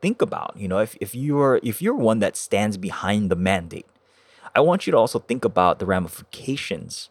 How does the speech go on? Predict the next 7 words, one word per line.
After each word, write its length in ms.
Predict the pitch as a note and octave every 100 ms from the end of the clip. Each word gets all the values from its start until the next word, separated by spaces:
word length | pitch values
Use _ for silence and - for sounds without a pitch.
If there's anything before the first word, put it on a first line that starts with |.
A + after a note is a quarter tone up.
| _
behind 460 | - F2+ - E2 A#1+
that. 200 | - - _ _ _ _ _ _ _ _
You 120 | G#2
know, 240 | F#2+ F#2+ G2+
um, 400 | G2+ G2 F#2 - _ _ _ _ _
i-, 560 | A2+ D#2 A#1+ F#2 F#2+ F2
i-, 140 | -